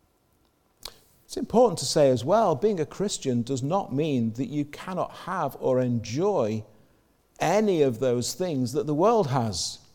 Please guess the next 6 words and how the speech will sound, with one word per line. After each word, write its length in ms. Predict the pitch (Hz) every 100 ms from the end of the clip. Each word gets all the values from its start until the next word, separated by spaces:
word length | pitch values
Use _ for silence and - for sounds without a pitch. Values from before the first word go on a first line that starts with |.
| _ _ _ _ _ _ -
That's 200 | 76 -
not 100 | 101
what 100 | 110
the 80 | 120
Bible 320 | 123 135 143
teaches. 680 | - 190 185 233 254 -